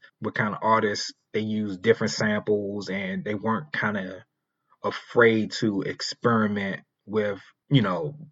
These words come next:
like, you know, a little bit softer sounds as, as, as opposed to that hard rap style. Number four, I got rizza.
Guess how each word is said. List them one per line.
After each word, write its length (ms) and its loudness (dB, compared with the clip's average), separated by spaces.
like, 160 4
you 120 4
know, 220 6
a 20 2
little 240 8
bit 180 4
softer 680 4
sounds 720 -2
as, 240 -4
as, 400 -10
as 140 -2
opposed 360 6
to 60 -2
that 160 2
hard 560 2
rap 260 4
style. 460 -6
Number 480 8
four, 680 6
I 80 0
got 200 0
rizza. 460 4